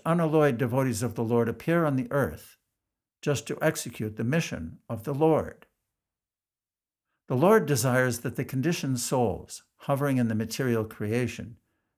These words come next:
be reclaimed to go back home, back to Godhead, and thus he helps them by preparing transcendental literatures, like the Vedas,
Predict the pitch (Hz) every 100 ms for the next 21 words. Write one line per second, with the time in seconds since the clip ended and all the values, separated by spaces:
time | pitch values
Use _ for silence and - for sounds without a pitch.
0 | - 139 139 139 - 160 185 135 76 -
1 | - _ 123 127 117 139 135 - 165 131
2 | - 107 117 120 123 143 147 110 104 -
3 | _ _ _ _ _ _ _ _ - 113
4 | 127 131 143 101 - 277 - - 76 80
5 | 101 _ _ _ _ - 131 147 - 151
6 | 143 127 160 160 156 147 143 143 151 135
7 | 165 123 87 - - - - _ _ _
8 | - 101 101 123 113 139 92 65 123 -